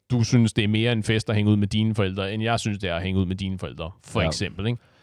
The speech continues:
Speaker 1: Og det er jo altid de sværeste situationer, det er jo dem, hvor det er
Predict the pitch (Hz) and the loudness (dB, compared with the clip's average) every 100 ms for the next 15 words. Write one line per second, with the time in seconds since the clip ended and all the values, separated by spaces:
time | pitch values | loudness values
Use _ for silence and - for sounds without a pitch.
0 | _ - 107 139 151 165 165 139 123 - | _ -4 2 6 6 4 0 0 0 2
1 | 120 160 156 - 104 101 110 90 98 135 | 2 2 0 0 2 2 0 -2 0 2
2 | 123 120 123 107 107 104 107 101 98 92 | 4 4 0 2 2 2 0 -2 0 -2